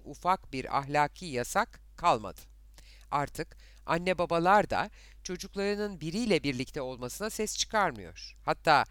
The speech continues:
bunun normal ve sağlıklı olduğunu düşünüyorlar. Genç kadın ve erkeklerin birlikte yaşamaları artık gayet normal karşılanıyor.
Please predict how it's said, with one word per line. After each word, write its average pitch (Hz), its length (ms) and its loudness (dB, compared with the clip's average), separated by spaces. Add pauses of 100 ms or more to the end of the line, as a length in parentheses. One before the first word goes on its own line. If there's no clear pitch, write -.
(320)
bunun 208 480 -10
normal 160 520 -2
ve 208 80 0
sağlıklı 220 500 2
olduğunu 117 400 -8
düşünüyorlar. 101 840 -10 (600)
Genç 269 360 2
kadın 220 320 0
ve 196 40 2
erkeklerin 139 800 0
birlikte 151 400 -2
yaşamaları 127 720 -2 (300)
artık - 460 0
gayet 262 420 0
normal 190 380 0
karşılanıyor. 104 920 -6